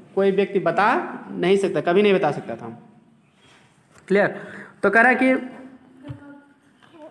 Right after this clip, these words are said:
अ, I would be away for five years, मैं पाँच साल तक क्या दूर रहूँगा, मतलब मुझे पाँच साल दूर रहना था। And no at her age, Clear?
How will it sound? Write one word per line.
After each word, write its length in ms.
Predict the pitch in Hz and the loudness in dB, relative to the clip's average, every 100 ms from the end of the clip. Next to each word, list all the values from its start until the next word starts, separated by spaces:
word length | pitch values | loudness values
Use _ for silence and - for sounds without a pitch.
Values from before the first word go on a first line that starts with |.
| _ _ - | _ _ -2
अ, 260 | 196 190 185 190 - 208 | 2 4 2 0 -2 4
I 140 | 254 | 6
would 220 | 277 262 | 6 4
be 240 | 285 294 240 | 4 4 6
away 240 | 262 262 | 6 6
for 220 | 220 226 | 4 4
five 160 | 208 151 | 4 4
years, 240 | 135 139 | 2 2
मैं 260 | 190 240 233 | 2 2 4
पाँच 260 | 226 262 262 | 4 4 4
साल 220 | 247 247 | 4 4
तक 160 | 247 | 2
क्या 460 | 254 262 180 127 - - - | 4 6 6 2 -6 -16 -18
दूर 280 | 151 170 208 | 0 4 6
रहूँगा, 460 | 220 208 196 196 196 | 6 4 2 0 -4
मतलब 160 | 156 151 | -6 -2
मुझे 140 | 160 | 0
पाँच 300 | 170 190 214 | 2 4 4
साल 160 | 220 226 | 4 4
दूर 180 | 240 262 | 4 6
रहना 200 | 254 247 | 4 4
था। 440 | 226 226 - - - - - - _ - | 2 2 -2 -12 -18 -18 -20 -20 _ 0
And 240 | 202 220 233 | 4 6 6
no 200 | 285 311 | 4 4
at 240 | 226 247 | 4 4
her 180 | 233 240 | 4 4
age, 300 | 226 190 123 - - - - - | 4 4 2 -6 -14 -20 -20 -4
Clear? 460 | 226 196 135 - | 0 0 0 -10